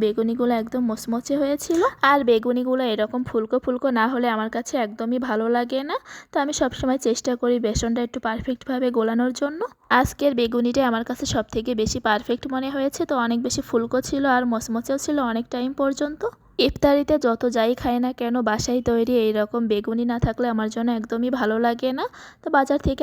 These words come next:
আপুদের বাসায় সবসময় কিনেই নিয়ে আসা হয়, তো আমি বললাম যে আজকে আমি ভেজে দিচ্ছি। তো আরও একদিন বানিয়েছিলাম, কিন্তু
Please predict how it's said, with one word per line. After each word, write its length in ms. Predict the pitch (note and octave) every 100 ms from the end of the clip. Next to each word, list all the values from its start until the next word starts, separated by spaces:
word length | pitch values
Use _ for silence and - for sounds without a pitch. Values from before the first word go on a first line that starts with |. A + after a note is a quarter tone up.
| A#3+
আপুদের 260 | A3+ A#3 A#3+
বাসায় 240 | A#3 A#3+ C4
সবসময় 420 | A3 - A#3+ A#3 A#3+
কিনেই 260 | A#3 A#3 B3
নিয়ে 120 | A#3 A#3
আসা 160 | - C#4
হয়, 140 | C#4 C#4
তো 40 | G#3+
আমি 120 | A3 A#3
বললাম 220 | A3 A3+ A#3
যে 60 | A#3+ G#3+
আজকে 200 | - A#3+ A3+
আমি 100 | A#3 B3+
ভেজে 240 | G#3 A#3+ A#3+
দিচ্ছি। 320 | B3+ - - A#4
তো 60 | D4+ C4
আরও 120 | C4 C4+
একদিন 200 | B3 C#4 C4+
বানিয়েছিলাম, 560 | A3 A3 A#3+ - C#4 C4+ C4
কিন্তু 180 | B3+